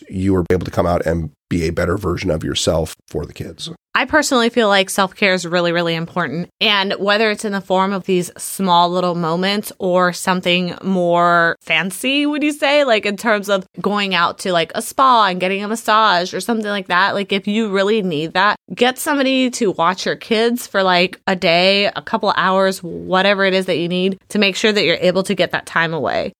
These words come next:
Speaker 2: Whenever your mom comes over, we always make sure to take advantage of the fact that she's here. And we are like, "Okay, we're going to go on a date night as soon as the kids go to bed tonight."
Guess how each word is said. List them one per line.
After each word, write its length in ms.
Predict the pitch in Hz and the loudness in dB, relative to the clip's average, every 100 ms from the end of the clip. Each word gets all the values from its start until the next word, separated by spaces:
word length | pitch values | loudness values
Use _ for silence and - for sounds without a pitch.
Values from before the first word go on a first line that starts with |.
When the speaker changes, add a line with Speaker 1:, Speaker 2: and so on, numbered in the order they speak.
| - | -2
Speaker 2:
Whenever 580 | 190 185 185 185 185 - | 2 2 4 4 4 2
your 240 | 185 185 | 0 0
mom 260 | 170 170 202 | 2 0 0
comes 320 | - 190 185 | -2 -2 0
over, 420 | 170 160 165 165 - | 0 0 0 -2 0
we 160 | 233 240 | 0 2
always 580 | 202 202 220 202 185 208 | 2 4 4 4 2 0
make 200 | 185 175 | -2 -2
sure 220 | 196 185 | -2 -2
to 120 | 190 | -2
take 200 | 196 185 | -4 -4
advantage 440 | 190 156 160 175 | -2 -2 -2 -2
of 100 | 185 | -4
the 100 | 170 | -4
fact 240 | 165 156 - | -2 -4 -4
that 80 | 127 | -4
she's 260 | 185 175 | -2 -2
here. 500 | - 185 175 147 170 - | -2 0 2 2 -2 -2
And 420 | 190 175 170 180 - | 0 2 2 0 -4
we 340 | 185 190 180 175 | -2 2 2 2
are 180 | 175 | 2
like, 260 | 170 151 156 | 2 0 0
"Okay, 300 | 170 - 185 | -4 0 0
we're 180 | 175 190 | 2 0
going 260 | 214 208 | 0 -2
to 100 | 196 | -2
go 160 | 190 196 | 0 2
on 140 | 190 | 2
a 60 | 170 | 0
date 260 | 170 175 - | 0 0 0
night 260 | 175 175 | 0 0
as 160 | - 165 | 0 -4
soon 160 | - | -4
as 140 | 190 180 | -2 -4
the 60 | |
kids 260 | 170 180 175 | -2 -2 -2
go 120 | 175 | -2
to 60 | 170 | 0
bed 220 | 165 170 | 0 -2
tonight." 380 | 185 156 151 | -4 -4 -4